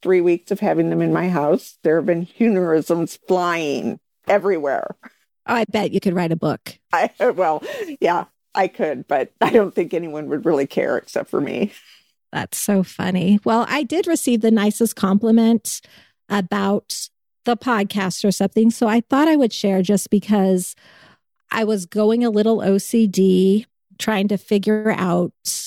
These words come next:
Speaker 2: balance between my spiritual side and my human side. And I finally decided that I do my spiritual things for that side of me, but this podcast is strictly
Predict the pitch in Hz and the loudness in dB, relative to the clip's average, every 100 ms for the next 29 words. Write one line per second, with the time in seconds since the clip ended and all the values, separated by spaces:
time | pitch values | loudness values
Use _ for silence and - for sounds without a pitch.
0 | - _ _ 170 208 175 160 170 202 226 | -14 _ _ -6 -4 -2 -4 0 0 0
1 | - 202 - 208 196 190 190 175 - - | 0 -2 2 2 4 2 2 0 -4 -4
2 | 175 185 185 - 208 - 208 190 190 185 | 0 0 -2 -2 -2 0 -2 0 0 0
3 | 196 - 185 190 220 - 240 190 165 165 | 0 0 0 2 0 0 0 0 0 -4
4 | - 165 143 165 202 - - - - - | -4 -2 0 -2 -4 -12 -20 -20 -20 -6
5 | 202 208 196 - 226 254 269 269 - 180 | -4 -2 -4 -2 0 2 2 -2 -2 -2
6 | 190 190 180 175 170 - - _ _ _ | 0 -2 -2 -2 -4 -10 -12 _ _ _
7 | 202 190 220 208 202 - 202 185 - 196 | -4 0 2 2 0 -2 -2 -2 -2 0
8 | 208 - 262 - 254 254 269 330 - - | 0 0 -2 2 2 4 2 0 -8 -10
9 | - _ _ 233 226 220 - 190 202 196 | -14 _ _ -2 -2 -4 -4 -2 0 2
10 | 190 190 214 226 214 226 - 254 233 220 | 2 2 2 0 0 -2 -2 -4 -2 -4
11 | - 147 180 - - - 190 180 - - | -6 -6 -6 -8 -8 -2 0 0 -6 -2
12 | 226 - 226 220 220 226 | -2 0 2 4 2 0